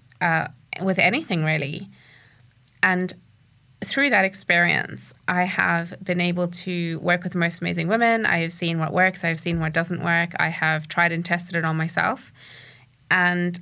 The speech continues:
these are the things that come up as things that we need to talk about. So the first problem I see is that people are too broad spectrum.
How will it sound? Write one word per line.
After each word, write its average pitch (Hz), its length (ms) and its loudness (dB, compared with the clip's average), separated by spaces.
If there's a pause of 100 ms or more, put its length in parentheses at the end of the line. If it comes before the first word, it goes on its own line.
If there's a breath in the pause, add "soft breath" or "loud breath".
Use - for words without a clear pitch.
these 220 300 -2
are 196 60 0
the 196 40 -4
things 190 200 0
that 175 160 2
come 165 160 -2
up 156 200 0
as 160 300 2
things 160 220 -2
that 160 60 -10
we 165 60 -6
need 170 120 -4
to - 60 -8
talk 156 180 -6
about. - 220 -2 (920)
So 208 280 4 (560 loud breath)
the 247 60 0
first 247 360 2
problem 180 460 2
I 180 160 0
see 170 560 0
is 175 120 0
that 180 220 2
people 220 280 -4
are 247 80 -4
too 214 200 -2
broad 170 260 -2
spectrum. - 640 -4